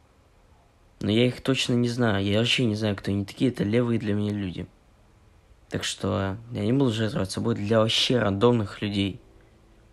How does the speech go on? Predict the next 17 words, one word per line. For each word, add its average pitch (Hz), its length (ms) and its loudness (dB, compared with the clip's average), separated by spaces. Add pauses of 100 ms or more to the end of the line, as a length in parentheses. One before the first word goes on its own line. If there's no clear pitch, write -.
(1200)
Если 110 280 -2
бы 117 100 2
они 110 140 2
были 117 280 4
близки, 127 420 -2
то - 100 -6
бы - 100 -2
я 120 120 6
уже 117 360 0 (840)
очень 123 320 2
сильно 117 300 2
подумал, 113 480 2
но 104 680 2 (640)
идите 131 360 -2
вы 127 100 2
нахер, 98 360 -2
реально. 98 360 -4